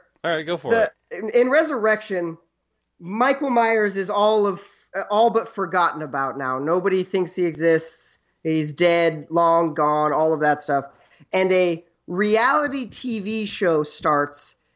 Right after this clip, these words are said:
Speaker 2: and decides that they're gonna put people in, like, creepy, scary places overnight and see kind of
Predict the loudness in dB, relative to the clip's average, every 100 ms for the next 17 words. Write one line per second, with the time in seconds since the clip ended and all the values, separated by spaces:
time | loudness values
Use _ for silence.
0 | _ _ 0 0 0 -4 0 2 2 0
1 | -6 -16 -20 _ _ -2 2 2 2 -6
2 | _ -20 -6 4 4 4 0 -2 -4 -2
3 | 0 0 0 -8 -8 0 0 0 2 2
4 | 4 4 2 -2 -20 _ _ -12 -2 0
5 | 0 -2 -2 -2 -4 -8 0 4 4 2
6 | -2 -2 -2 -2 0 0 0 -4 -12 _
7 | _ _ _ 2 4 4 2 4 2 0
8 | -6 -16 _ _ _ -8 -8 -6 -6 0
9 | 2 2 -2